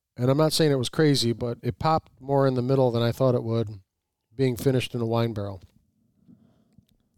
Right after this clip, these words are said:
So that got my attention. I'm not saying good or bad, I'm just noticing. Um, I would really like to,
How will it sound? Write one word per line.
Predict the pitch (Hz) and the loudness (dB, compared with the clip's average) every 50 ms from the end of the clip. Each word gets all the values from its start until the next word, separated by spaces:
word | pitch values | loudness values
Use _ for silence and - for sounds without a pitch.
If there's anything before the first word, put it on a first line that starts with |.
| _ - | _ -10
So | - - | -4 0
that | 139 143 139 | 0 0 2
got | - 135 131 | 0 0 0
my | 123 120 | 0 -2
attention. | 117 - 120 117 107 - 113 107 104 _ _ _ _ _ _ _ _ _ _ _ _ _ - | -2 -2 -4 -6 -6 -8 -12 -12 -14 _ _ _ _ _ _ _ _ _ _ _ _ _ -4
I'm | 131 135 | -2 2
not | 151 147 135 | 2 2 0
saying | - 151 135 127 120 | 2 0 0 2 2
good | 131 120 | 2 2
or | 120 110 | 2 2
bad, | 127 127 123 117 | 2 2 2 2
I'm | 117 117 | 0 0
just | 120 117 - - - _ _ _ _ 117 | -2 -4 -4 -4 -8 _ _ _ _ -8
noticing. | 117 113 110 110 - - 101 98 104 - - _ _ _ _ _ _ _ _ _ _ _ _ _ _ _ _ _ _ _ _ _ _ _ _ _ _ - | -6 -4 -4 -4 -6 -8 -10 -12 -18 -20 -20 _ _ _ _ _ _ _ _ _ _ _ _ _ _ _ _ _ _ _ _ _ _ _ _ _ _ -2
Um, | 120 120 120 117 117 117 113 107 - _ _ _ _ _ _ _ _ _ _ _ _ _ _ _ _ _ _ _ _ _ _ - | 0 2 2 2 0 -2 -4 -8 -14 _ _ _ _ _ _ _ _ _ _ _ _ _ _ _ _ _ _ _ _ _ _ -2
I | - 190 | 0 2
would | 240 208 | 2 4
really | 151 156 160 151 | 4 4 4 4
like | 143 147 143 - | 4 4 2 0
to, | - - 123 117 113 | 0 -4 -2 -2 -4